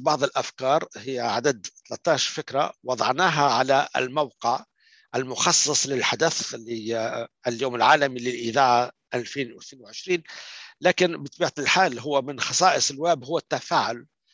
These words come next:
مع المستعملين والمواطنين بصفة عامة. فهذه الأفكار هي نقطة بداية، ويمكن أن نثمر-، نثمرها، ويمكن نضيف لها حسب الاقتراحات ال-،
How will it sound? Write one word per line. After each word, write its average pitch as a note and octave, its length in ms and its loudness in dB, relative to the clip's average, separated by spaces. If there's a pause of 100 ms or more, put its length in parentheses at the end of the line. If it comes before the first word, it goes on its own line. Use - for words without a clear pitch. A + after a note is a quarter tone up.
(260)
مع A#2+ 200 4
المستعملين C#3 1000 0
والمواطنين B2 1160 -2
بصفة - 340 -2
عامة. C#3 380 2 (420)
فهذه D#3+ 800 4
الأفكار E3+ 560 4
هي E3 500 2
نقطة E3 380 -6
بداية، B2+ 440 2 (540)
ويمكن E3 1120 2 (160)
أن D3+ 460 -2
نثمر-، D#3 680 -2
نثمرها، D3 680 0
ويمكن F3 400 -4
نضيف E3 520 -2
لها C#3+ 320 0 (440)
حسب G3 360 4
الاقتراحات D#3 920 2 (200)
ال-، C3+ 280 0